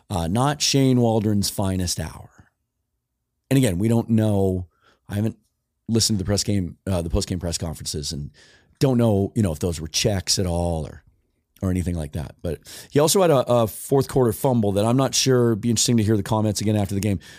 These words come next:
whether it's really on him or Walker. It was like a zone read. It looked like,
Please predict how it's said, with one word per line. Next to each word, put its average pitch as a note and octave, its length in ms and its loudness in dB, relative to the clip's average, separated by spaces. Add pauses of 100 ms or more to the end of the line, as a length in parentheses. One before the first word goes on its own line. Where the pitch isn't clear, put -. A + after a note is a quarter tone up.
whether B2+ 260 2
it's A2+ 140 -2
really C3 220 4
on A#2+ 120 4
him D3+ 280 2
or B2+ 160 2
Walker. A#2+ 460 2
It G2 60 -2
was G2 100 -6
like A2 100 0
a G#2 40 0
zone C3 340 2
read. B2+ 260 4
It - 100 -2
looked B2+ 180 0
like, C3 200 0